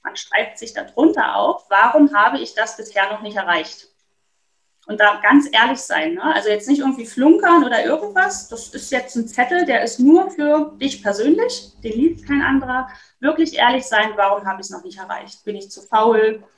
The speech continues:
Was weiß ich. Ne? Hat ja jeder seine persönlichen Sachen. So, drittens, auch wieder aufschreiben, was wäre, wenn? Ja? Das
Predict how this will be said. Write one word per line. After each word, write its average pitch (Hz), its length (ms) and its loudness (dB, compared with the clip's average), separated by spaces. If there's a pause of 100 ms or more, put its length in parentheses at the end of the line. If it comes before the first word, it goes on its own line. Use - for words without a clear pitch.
(400)
Was - 180 -20
weiß - 180 -12
ich. - 300 -14 (600)
Ne? - 200 0 (380)
Hat 202 140 -8
ja 202 60 0
jeder 196 200 2
seine 196 240 -6
persönlichen - 540 -8
Sachen. - 360 -20 (440)
So, - 160 -16 (240)
drittens, 269 680 -2 (800)
auch 196 260 2
wieder 247 220 -2
aufschreiben, 320 840 -2
was - 260 -2
wäre, 202 300 0
wenn? 185 340 -6 (720)
Ja? 180 120 -6 (720)
Das - 120 -20